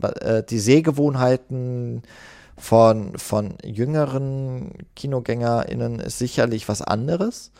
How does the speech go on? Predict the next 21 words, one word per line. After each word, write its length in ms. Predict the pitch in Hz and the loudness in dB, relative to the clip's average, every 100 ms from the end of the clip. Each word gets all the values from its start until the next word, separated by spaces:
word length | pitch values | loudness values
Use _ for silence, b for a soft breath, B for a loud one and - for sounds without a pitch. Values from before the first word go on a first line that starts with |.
| b b | b b
So, 200 | - 143 | 0 2
und 80 | 143 | 4
das 180 | 123 - | 2 4
wird 460 | 123 120 - - 127 | 4 4 2 -10 -2
die 140 | 139 | 0
nämlich, 260 | 139 123 - | 0 -2 2
glaub 220 | 110 104 | 6 6
ich, 60 | 107 | 4
total 320 | - 95 85 | -4 -2 -2
rausreißen. 580 | - - - - - 98 | -2 -4 -4 -4 -2 2
Aber 160 | 123 | 2
vielleicht 300 | - 120 123 | 4 2 2
sind 120 | 131 | 0
die 80 | 120 | 2
auch 140 | 98 107 | 2 2
einfach 220 | 95 104 | 0 0
verzaubert 500 | 107 - 98 110 - | -2 2 4 4 2
und 160 | - | -2
können 220 | 101 - - | -4 -4 -4
dann 100 | - | -4
auch, 140 | - | -6